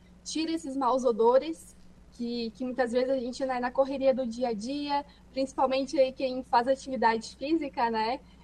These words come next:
Então, a gente sabe que tem que ter esse cuidado maior com as peças e, com certeza, ah, o lava-roupas em pó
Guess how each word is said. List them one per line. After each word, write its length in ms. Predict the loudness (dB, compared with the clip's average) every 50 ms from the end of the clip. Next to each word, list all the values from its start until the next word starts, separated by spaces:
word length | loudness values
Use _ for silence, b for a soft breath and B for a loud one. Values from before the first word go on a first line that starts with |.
| B B
Então, 320 | -6 -4 -2 0 0 0
a 80 | 0 -2
gente 200 | -2 -4 -6 -4
sabe 360 | -2 0 0 0 0 -2 -6
que 200 | -6 -6 -8 -4
tem 200 | 0 0 0 0
que 60 | -2 -4
ter 80 | -4
esse 180 | -4 -4 -6 -10
cuidado 400 | -10 -4 0 0 0 0 0 -2
maior 300 | -2 -2 -2 -4 -6 -8
com 140 | -6 -6 -6
as 180 | -6 -6 -8 -10
peças 720 | -6 -4 -2 0 0 0 -2 -2 -4 -4 -4 -6 -12 -20 b b b b b -8
e, 120 | -6 -6 -4
com 240 | 0 0 0 0 0
certeza, 680 | -2 -2 -2 -2 2 4 6 6 8 6 6 6 4 4
ah, 500 | 4 4 2 0 0 0 2 2 0 0
o 80 | 0 0
lava-roupas 580 | 0 0 0 0 -2 -2 -2 -2 -2 -2 -2
em 100 | -2 -4
pó 360 | -4 -2 0 2 2 2 0